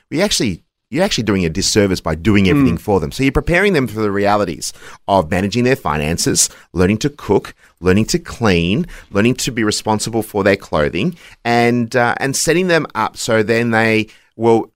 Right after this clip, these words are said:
Speaker 1: are prepared to, you know, eventually leave the nest, and that's what your ultimate goal is.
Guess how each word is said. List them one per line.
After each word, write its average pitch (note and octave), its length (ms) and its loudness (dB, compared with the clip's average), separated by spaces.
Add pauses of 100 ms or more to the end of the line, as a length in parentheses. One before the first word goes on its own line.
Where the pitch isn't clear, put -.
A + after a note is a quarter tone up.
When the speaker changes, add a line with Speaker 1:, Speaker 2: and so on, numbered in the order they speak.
(180)
Speaker 1:
are A2+ 80 -2
prepared C3 640 -2
to, A2 280 0 (380)
you A2 80 -4
know, F#2+ 140 0 (160)
eventually G#2+ 680 -2
leave G2 280 -4
the G#2 80 0
nest, D#2+ 320 -2
and A2 80 -2
that's A#2 160 -2
what A#2+ 160 -2
your G2+ 340 2
ultimate G2 380 -4
goal D#2 260 2
is. - 400 0